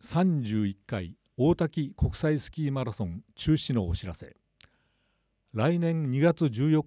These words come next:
日日曜日に開催を予定していました第三十一回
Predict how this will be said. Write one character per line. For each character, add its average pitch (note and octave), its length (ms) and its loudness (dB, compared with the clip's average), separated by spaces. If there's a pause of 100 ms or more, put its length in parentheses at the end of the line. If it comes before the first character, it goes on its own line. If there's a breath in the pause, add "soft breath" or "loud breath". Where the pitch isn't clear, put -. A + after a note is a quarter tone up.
(120)
日 C#3 120 -4
日 A#2 300 -2
曜 D#3 120 2
日 A#2 80 -2
に F#2+ 180 -4
開 B2 220 -4
催 C3 140 -4
を A#2 180 2
予 G#2 60 -2
定 A#2+ 120 -2
し - 100 -8
て G#2+ 80 -6
い F#2 60 -4
ま G2 100 -4
し - 120 -14
た - 180 -14 (540)
第 A#2 340 0
三 D#3+ 340 -2
十 A2 220 -2
一 G2+ 120 -2 (100)
回 F2 280 -8